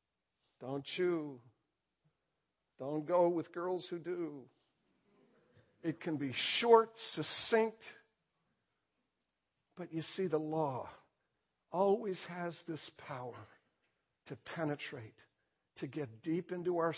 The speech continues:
souls, try as we might to avoid it, and expose the truth about us. Now, let me ask you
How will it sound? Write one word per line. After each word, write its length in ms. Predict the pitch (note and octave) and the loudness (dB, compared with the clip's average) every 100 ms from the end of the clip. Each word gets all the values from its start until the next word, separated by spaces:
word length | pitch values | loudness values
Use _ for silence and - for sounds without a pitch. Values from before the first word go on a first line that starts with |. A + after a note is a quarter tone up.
| - | -4
souls, 460 | D3+ B2+ B2+ B2+ - - | -8 -8 -8 -12 -14 0
try 260 | D#3 D#3 | 6 6
as 160 | E3+ E3+ | 4 -2
we 100 | E3+ | -4
might 280 | D#3 D3 C3+ - | -4 -4 -8 -6
to 100 | D3 | -6
avoid 340 | A2+ C3 A#2+ | -4 -6 -4
it, 160 | B2 A2+ - _ _ _ _ _ _ _ _ _ _ _ _ | -6 -8 -20 _ _ _ _ _ _ _ _ _ _ _ _
and 120 | C#3 | -10
expose 760 | B2+ - - - E3 D#3+ D#3+ C#3+ | -10 -8 -10 -8 -6 -4 -4 -6
the 80 | C#3 | -12
truth 360 | - D3+ C3+ - | -10 -8 -8 -10
about 300 | B2+ B2 B2 | -8 -6 -6
us. 220 | - - - - _ _ _ _ _ _ _ _ _ _ _ _ _ _ _ _ _ _ _ - | -8 -14 -20 -20 _ _ _ _ _ _ _ _ _ _ _ _ _ _ _ _ _ _ _ -10
Now, 100 | D3 | -4
let 120 | D#3 | 0
me 160 | F#3 F3+ | 4 4
ask 280 | E3+ - | 4 0
you 80 | D3 | -10